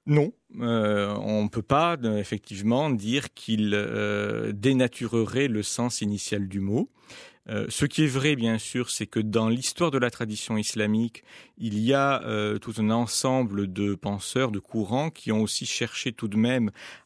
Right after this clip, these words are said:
à, euh, bien maîtriser, je dirais, les conditions durant lesquelles un djihad pouvait être mené. Donc ça a été, ça passait à la fois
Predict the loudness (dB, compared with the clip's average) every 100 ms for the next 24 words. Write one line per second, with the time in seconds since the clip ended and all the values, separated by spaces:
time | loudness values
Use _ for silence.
0 | _ 0 2 2 0 -8 -6 -4 -4 -4
1 | -6 -8 -4 0 2 4 4 2 0 -6
2 | -6 0 2 2 -2 -4 -2 0 0 0
3 | 0 0 0 -2 -2 -2 0 0 -4 -4
4 | -2 2 2 2 0 -2 0 0 0 -4
5 | -6 -4 -4 -4 -12 -18 -20 _ -6 0
6 | 2 2 -2 0 0 2 2 2 0 -2
7 | -2 0 0 0 -6 -8 -6 -4 -2 -2
8 | -4 -2 0 0 -4 -6 0 0